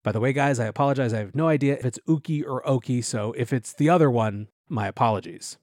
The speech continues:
Miller goes on with his quotes. By transferring control to a dao, B zero X's founders touted to B zero X community members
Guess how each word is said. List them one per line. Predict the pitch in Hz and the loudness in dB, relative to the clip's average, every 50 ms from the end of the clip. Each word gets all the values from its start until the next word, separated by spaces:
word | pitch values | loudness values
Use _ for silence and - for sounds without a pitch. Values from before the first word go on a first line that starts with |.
| _ _ _ _ _ _ _ _ _ - | _ _ _ _ _ _ _ _ _ 0
Miller | 120 123 120 110 | 2 2 4 4
goes | 123 123 110 113 | 4 2 2 2
on | 98 98 101 | 0 -2 -4
with | 98 - | -6 -6
his | 117 104 - | -6 -8 -2
quotes. | - 165 143 110 - - - - - _ _ _ _ _ _ _ _ _ - | 0 0 0 0 0 -6 -16 -16 -16 _ _ _ _ _ _ _ _ _ 0
By | 151 151 | 0 2
transferring | - - 208 226 - - 233 233 214 | 2 2 0 2 2 2 2 2 2
control | - 208 180 - - 190 214 208 | 2 0 0 2 4 4 4 4
to | - 233 226 | 4 4 4
a | 160 | 4
dao, | - 120 104 104 101 107 151 - _ _ _ _ _ | 4 2 0 0 -2 -4 -6 -10 _ _ _ _ _
B | - 165 202 196 | 2 2 4 4
zero | 170 196 196 190 190 - | 6 6 6 6 4 4
X's | 165 160 - - 123 - | 0 0 0 0 -2 0
founders | - - 180 190 196 190 196 175 - | 2 2 2 4 4 2 2 0 0
touted | - - - 190 196 196 156 | 0 2 4 4 4 4 2
to | 156 113 | 0 -2
B | 104 143 156 151 | 0 0 0 0
zero | 131 135 135 120 113 - | 0 0 0 0 0 0
X | - 151 156 - - | -2 -4 -4 -4 -6
community | - 135 120 131 208 233 220 170 156 | -6 -4 0 2 2 4 4 4 4
members | 135 127 120 120 113 135 147 156 | 4 2 0 0 0 0 -2 -2